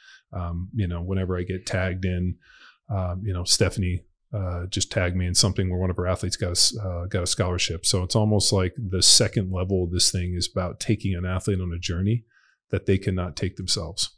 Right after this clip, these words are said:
You know, um, uh, I wish I could say that, you know, Victor wasn't a world champ before he met us, but, you know, he was in a position where, you know, injuries and some of the limitations that he had dealt with needed to be assessed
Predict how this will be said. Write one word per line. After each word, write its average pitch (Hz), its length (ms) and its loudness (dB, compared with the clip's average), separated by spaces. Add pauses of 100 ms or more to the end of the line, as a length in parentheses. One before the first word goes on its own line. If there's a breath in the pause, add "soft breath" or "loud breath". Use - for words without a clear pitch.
You 87 120 -4
know, 85 200 -6
um, 85 440 -8 (180)
uh, 85 160 -8
I 92 120 -4
wish 92 200 0
I 85 80 -2
could 95 160 -6
say 92 260 2
that, 87 200 -2 (380 loud breath)
you 98 60 -4
know, 90 100 -2
Victor 92 300 -2
wasn't 95 360 2
a - 20 -4
world 87 260 -2
champ 90 280 2
before 85 480 -2 (140)
he 101 100 0
met 92 240 2
us, - 420 2
but, 95 240 0 (320 loud breath)
you 92 80 -2
know, 90 160 -4
he 98 120 2
was 98 200 2
in 95 120 0
a 95 40 0
position 92 580 -2
where, 90 360 -2
you 101 100 -6
know, 92 240 -4
injuries 90 640 2
and 90 160 -4
some 92 200 -2
of 90 80 -2
the 92 40 -4
limitations 90 600 -4
that 95 80 -8
he 95 140 -2
had 85 100 -8
dealt 147 220 0
with 95 180 0
needed 92 480 0
to 92 80 -6
be 92 160 -2
assessed 98 580 2